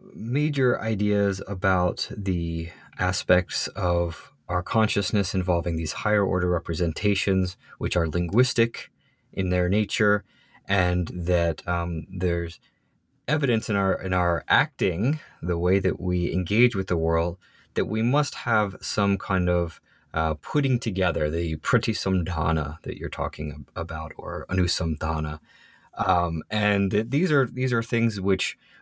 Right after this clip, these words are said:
Utpaladeva and, um, uh, and Abhinavagupta are drawing from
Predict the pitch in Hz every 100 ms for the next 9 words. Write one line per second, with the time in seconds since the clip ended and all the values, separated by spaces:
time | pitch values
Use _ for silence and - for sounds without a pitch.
0 | 143 139 135 117 110 107 107 101 101 101
1 | 92 90 87 87 - 85 85 82 80 80
2 | _ _ _ _ 90 85 85 - 82 82
3 | 98 101 92 92 113 - 90 85 85 80
4 | 92 98 107 104 98 98 - - - 104
5 | 98 92